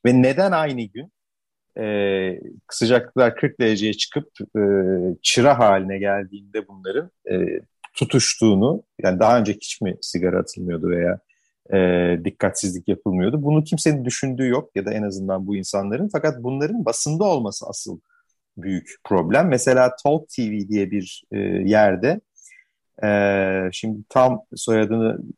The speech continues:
bilmiyorum, Julia bir şey, e, ile Leo Murray, e, iklim aktivisti, onu konuk etmiş.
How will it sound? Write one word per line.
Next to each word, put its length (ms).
bilmiyorum, 420
Julia 520
bir 100
şey, 380
e, 60
ile 460
Leo 260
Murray, 380
e, 360
iklim 200
aktivisti, 760
onu 240
konuk 260
etmiş. 640